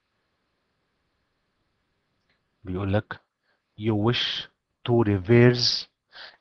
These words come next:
the last change. طالما يا جماعة سواء في الوورد أو في الإكسل أو في أي برنامج أوفيس قال لك reverse the action أو the last change، خلاص، دي معناها على طول undo،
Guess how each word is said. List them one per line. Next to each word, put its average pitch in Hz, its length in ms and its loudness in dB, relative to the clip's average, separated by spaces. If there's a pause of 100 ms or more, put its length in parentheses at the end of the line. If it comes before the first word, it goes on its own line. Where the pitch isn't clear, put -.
(140)
the 104 100 6
last 120 460 6
change. - 520 -10 (720)
طالما 143 200 6
يا 147 60 6
جماعة 82 400 -2 (380)
سواء 151 220 4
في - 100 -4
الوورد 92 400 -4
أو 107 120 0
في - 120 -8
الإكسل 92 420 0
أو 92 120 -2
في - 180 -8
أي 131 220 0
برنامج 107 320 -2
أوفيس 90 340 -8 (340)
قال 127 160 10
لك 101 200 8
reverse 104 640 2
the - 80 0
action 131 380 2 (500)
أو 107 220 0
the 92 40 -4 (180)
last - 160 -4
change، 127 480 -2 (360)
خلاص، 139 340 0 (240)
دي 135 120 4
معناها 131 320 6
على 113 180 8
طول - 240 -4 (120)
undo، 117 260 0